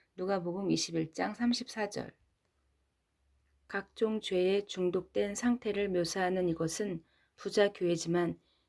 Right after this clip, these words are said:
미지근하며 버려둠을 당할 라오디게아 신자들이다. 그러나 데려감을 당할 자들은 방주를 준비하는 소수의 사람들로 빌라델비아 교회로 상징되며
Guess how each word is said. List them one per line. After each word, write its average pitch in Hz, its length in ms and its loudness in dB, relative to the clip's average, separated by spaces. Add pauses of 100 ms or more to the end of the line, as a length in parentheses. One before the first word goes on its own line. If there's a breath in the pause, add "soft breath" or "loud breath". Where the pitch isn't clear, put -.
미지근하며 196 920 2 (140)
버려둠을 185 640 2
당할 190 500 0 (480)
라오디게아 180 880 2
신자들이다. 165 920 2 (720)
그러나 208 440 4
데려감을 190 580 2
당할 175 360 0
자들은 160 580 -2 (460)
방주를 190 460 2
준비하는 175 560 2
소수의 233 420 2
사람들로 160 800 -2 (640)
빌라델비아 175 960 2
교회로 170 460 2
상징되며 165 880 -2